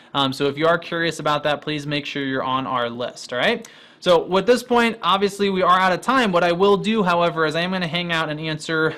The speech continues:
um, some of the questions. So if you have a question, if it's really important to get an answer, just go ahead and put it in again, 'cause I'm gonna basically start at the most recent ones and work my way backwards a little bit. But I'm gonna hang around for another five to ten minutes,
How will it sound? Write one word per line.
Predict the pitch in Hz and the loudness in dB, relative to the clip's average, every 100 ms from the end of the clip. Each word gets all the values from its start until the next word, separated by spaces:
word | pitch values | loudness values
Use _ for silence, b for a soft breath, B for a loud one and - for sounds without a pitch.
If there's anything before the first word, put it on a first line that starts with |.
| B | B
um, | 143 139 | -2 -2
some | 135 165 | -2 -4
of | 151 | -2
the | 151 | 0
questions. | 247 226 - 127 127 | 0 0 -2 -8 -2
So | - 143 B B | 0 0 B B
if | 160 | -4
you | 165 | 0
have | 170 240 | 0 2
a | 247 | 2
question, | 226 214 208 190 | 2 0 0 -4
if | |
it's | 156 139 | -4 -4
really | 202 226 | -2 0
important | 214 214 208 | 0 0 0
to | 190 | 0
get | 185 | -2
an | 175 | -2
answer, | 175 185 160 | -2 -4 -4
just | 139 202 - | -4 -6 -2
go | 240 | 0
ahead | 233 | 2
and | 196 | 0
put | - 185 | 0 -2
it | 175 | -2
in | 175 | -2
again, | 147 127 143 147 190 233 | -4 -4 -4 -2 -4 -4
'cause | 151 | -4
I'm | 156 | -4
gonna | 156 | -4
basically | 143 160 - 147 | -4 -6 -6 -6
start | - 151 | 0 0
at | 143 | 0
the | 143 | -4
most | 147 143 - | -4 -4 -4
recent | 143 151 165 | -8 -6 -8
ones | 156 156 160 156 - B B | -2 -2 -2 -6 -12 B B
and | 135 139 | -6 0
work | 147 | 0
my | 139 135 | 0 -2
way | 131 | -2
backwards | 127 131 135 147 | -2 -2 -4 -6
a | 143 | -4
little | 156 | -4
bit. | 151 147 | -2 0
But | 175 | 0
I'm | 269 | 0
gonna | 269 | 0
hang | 254 233 | -2 0
around | 220 214 | 0 0
for | 196 | -2
another | 196 240 240 | -2 0 0
five | 233 208 202 | 2 2 2
to | 190 | 0
ten | - 180 | -2 -4
minutes, | 170 165 160 - | -4 -4 -6 -8